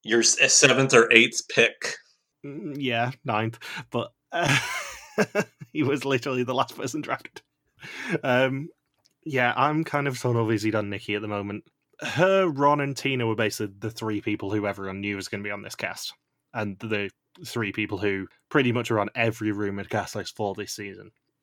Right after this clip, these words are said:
Speaker 2: Nikki especially, because there is a picture on her Instagram of her in the hills near Montecchiano with Rick.
Speaker 1: She's not a subtle mole if she is one.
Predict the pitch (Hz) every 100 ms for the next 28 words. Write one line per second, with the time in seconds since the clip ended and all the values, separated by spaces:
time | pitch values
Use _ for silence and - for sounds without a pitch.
0 | _ 147 139 147 143 117 - 110 - 107
1 | 104 107 95 - 110 104 98 98 104 110
2 | 95 101 98 98 - 101 95 92 101 95
3 | 90 _ - 101 98 95 95 95 _ _
4 | - - 98 95 - 101 95 92 - _
5 | 107 95 - - 98 92 95 90 _ -
6 | 101 101 110 101 95 - - _ _ _
7 | _ - 139 170 208 190 - 185 165 120
8 | 101 98 95 - 104 101 - 90